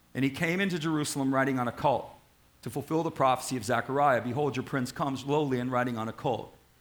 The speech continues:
Jesus came in riding on a colt, and the people said, "Hosanna, Hosanna, blessed is he who comes in the name of the Lord. Save now, Son of David, save now."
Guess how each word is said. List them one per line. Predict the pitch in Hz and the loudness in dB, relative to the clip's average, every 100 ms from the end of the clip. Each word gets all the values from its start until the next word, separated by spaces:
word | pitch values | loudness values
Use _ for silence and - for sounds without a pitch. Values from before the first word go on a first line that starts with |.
| _ - | _ -6
Jesus | 120 156 147 | -2 -2 -2
came | - 135 | -2 0
in | 135 135 | 0 2
riding | 127 127 | 2 0
on | 117 113 | 0 -2
a | |
colt, | - 160 | 0 0
and | 156 | 0
the | - | -2
people | 143 139 | -4 -2
said, | 135 123 | -4 -4
"Hosanna, | 156 123 156 151 147 | -2 0 0 2 0
Hosanna, | 139 131 151 143 | 0 0 2 2
blessed | 127 139 139 127 | 2 0 0 -4
is | - | -4
he | |
who | 143 | -4
comes | 131 139 120 | -2 -4 -2
in | |
the | 117 | -2
name | 117 127 | -2 -2
of | 123 | -2
the | |
Lord. | 117 127 135 - - | -2 0 -2 -6 -12
Save | - - 151 135 | -6 2 2 2
now, | 160 156 | 2 2
Son | 143 147 | 0 -2
of | 120 | -2
David, | 110 120 113 | 0 -2 -2
save | - 139 135 | 0 0 2
now." | 147 156 | 2 2